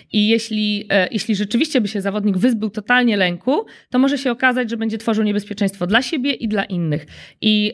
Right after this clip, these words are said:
warto pamiętać o tym, że to bezpieczeństwo zależy też od tego, jak oceniamy swoje umiejętności. Czy nasze umiejętności wystarczają do sprostania danej sytuacji?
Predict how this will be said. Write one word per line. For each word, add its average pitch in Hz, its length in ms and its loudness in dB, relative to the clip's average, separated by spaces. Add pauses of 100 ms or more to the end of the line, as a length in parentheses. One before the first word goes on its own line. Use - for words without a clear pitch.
warto 262 320 0
pamiętać 214 640 -4
o 214 140 -6
tym, 240 180 0
że 214 100 2
to 214 100 -4
bezpieczeństwo 226 880 -2 (240)
zależy 220 540 2
też 220 380 -2
od - 180 -10
tego, 190 380 0 (260)
jak 214 300 0
oceniamy 196 420 -2
swoje 175 280 -4
umiejętności. 165 580 -2
Czy 190 100 -6
nasze 233 240 2
umiejętności 220 1000 -2 (180)
wystarczają 214 680 0
do 185 140 0
sprostania 180 500 -2
danej 160 220 0
sytuacji? - 600 -8